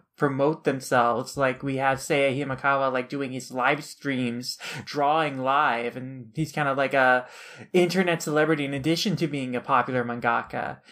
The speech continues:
And then, of course, you have Sakamaki and Baba, you know,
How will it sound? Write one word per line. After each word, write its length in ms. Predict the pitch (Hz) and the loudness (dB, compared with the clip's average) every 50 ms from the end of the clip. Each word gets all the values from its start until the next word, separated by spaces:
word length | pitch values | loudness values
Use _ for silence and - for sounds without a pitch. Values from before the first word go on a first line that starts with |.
| - _ - | -18 _ -6
And 100 | 143 143 | -2 -2
then, 120 | 147 143 139 | 0 0 0
of 120 | 139 - | -2 -4
course, 440 | - - 190 196 196 190 196 - 185 | -4 -2 2 2 2 2 0 0 -2
you 100 | 170 151 | 0 0
have 340 | 143 151 143 139 135 127 127 | 2 4 4 6 4 4 2
Sakamaki 880 | - - 156 139 135 - 147 135 135 135 131 131 127 - 156 143 131 | 0 0 2 2 2 0 -2 -2 0 0 0 -2 -4 -6 -6 -6 -4
and 140 | 123 127 123 | -4 -2 2
Baba, 720 | 139 139 135 135 131 135 135 131 127 123 123 123 123 - - - - - - - | 4 4 6 4 4 2 2 2 4 4 2 2 0 -6 -14 -20 -20 -20 -12 -6
you 200 | 151 156 147 139 | -2 -2 0 2
know, 320 | 139 131 131 131 117 | 2 2 0 0 -2